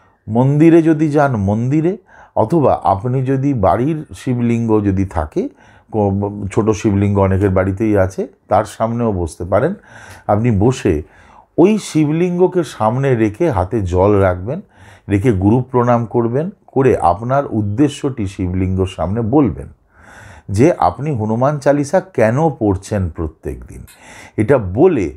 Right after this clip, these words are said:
আপনি কি করবেন, তিনটে হনুমান চালিসা ওই শিবলিঙ্গর সামনে পড়বেন। যিনি মন্দিরে যাবেন তিনি মন্দিরে করবেন, মন্দিরে বসার জায়গা না থাকলে মন্দিরের বাইরে দাঁড়িয়ে দাঁড়িয়ে তিনটে পড়বেন, কিন্তু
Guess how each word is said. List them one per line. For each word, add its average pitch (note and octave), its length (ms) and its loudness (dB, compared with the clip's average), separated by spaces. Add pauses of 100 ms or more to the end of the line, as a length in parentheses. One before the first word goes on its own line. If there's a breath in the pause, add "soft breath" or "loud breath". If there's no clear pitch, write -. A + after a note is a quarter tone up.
(340 soft breath)
আপনি B2 300 0
কি D3+ 160 -2
করবেন, D#3+ 420 -2 (520 soft breath)
তিনটে G#3 460 2
হনুমান D3 560 0
চালিসা G#2+ 480 0 (180)
ওই A2+ 140 -2
শিবলিঙ্গর G2+ 760 -2
সামনে G#2 260 0
পড়বেন। D#2+ 440 -2 (400 loud breath)
যিনি A#2 260 2
মন্দিরে B2 500 4
যাবেন C#3+ 340 2
তিনি A#2+ 220 -4
মন্দিরে G#2 460 2
করবেন, C#3 360 0 (420 loud breath)
মন্দিরে D3 500 4
বসার C3+ 440 2
জায়গা A#2+ 380 2
না C3+ 180 0
থাকলে C3+ 360 0
মন্দিরের B2+ 580 2
বাইরে B2+ 560 2
দাঁড়িয়ে D#3+ 300 4
দাঁড়িয়ে D#3 320 4
তিনটে B2+ 320 -2
পড়বেন, F#2+ 400 -4 (540 soft breath)
কিন্তু A2+ 160 -2